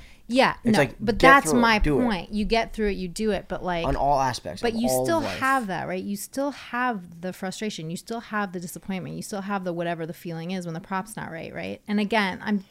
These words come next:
Speaker 1: I'm really, I'm speaking in a metaphorical
Speaker 2: Yeah,
Speaker 1: sense
Speaker 2: sure,
Speaker 1: too.
Speaker 2: I know, me too. I am too.
Speaker 1: Okay, I know, I know, I know you're following me on both levels.
Speaker 2: So, I am.
Speaker 1: So I know.
Speaker 2: I'm just,
Speaker 1: Um,
Speaker 2: I just, I just think, like, if, in, and the more important, outside of on set,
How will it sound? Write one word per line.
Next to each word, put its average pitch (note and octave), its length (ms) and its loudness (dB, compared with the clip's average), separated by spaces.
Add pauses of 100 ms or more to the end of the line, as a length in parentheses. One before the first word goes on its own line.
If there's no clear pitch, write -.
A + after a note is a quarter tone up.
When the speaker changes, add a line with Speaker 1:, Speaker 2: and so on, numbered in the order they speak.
Speaker 1:
I'm G#3 160 2
really, A3 280 4
I'm G3+ 120 -2
speaking G#3 380 -4
in F#3 120 -4
a F#3 60 -2
metaphorical E3 600 -6
Speaker 2:
Yeah, E3 100 -8
Speaker 1:
sense - 140 -4
Speaker 2:
sure, A#3 220 0
Speaker 1:
too. - 100 0
Speaker 2:
I D#3 40 6
know, G3+ 120 4
me D#3 120 4
too. A3 200 0
I B2+ 120 4
am D#3+ 140 2
too. F#3 320 -2
Speaker 1:
Okay, G#3 260 0
I F#3+ 40 0
know, D#3+ 260 -4
I F#3+ 100 -8
know, F3+ 140 -8 (340)
I F#3+ 80 -8
know F#3+ 80 -2
you're F#3+ 120 0
following F#3 420 -4
me F#3 140 0
on F#3 100 -2
both F#3+ 320 -8
levels. E3+ 300 -10
Speaker 2:
So, - 160 -6
I C3+ 140 0
am. D#3+ 180 0
Speaker 1:
So A#3+ 320 8
I A3 120 2
know. G3+ 160 2 (280)
Speaker 2:
I'm B3+ 260 8
just, A3+ 120 2
Speaker 1:
Um, - 40 -2
Speaker 2:
I D#3 80 4
just, D3+ 240 0 (160)
I B2+ 80 -2
just C#3 220 -6
think, C#3 320 -4
like, A#2 260 -8
if, B2+ 400 -6
in, B2 240 -8
and C3 180 -2
the B2+ 60 2
more C#3+ 280 4
important, A#2+ 360 -4
outside C3+ 400 -2
of B2 140 0
on A2+ 120 -6
set, G#2 320 -8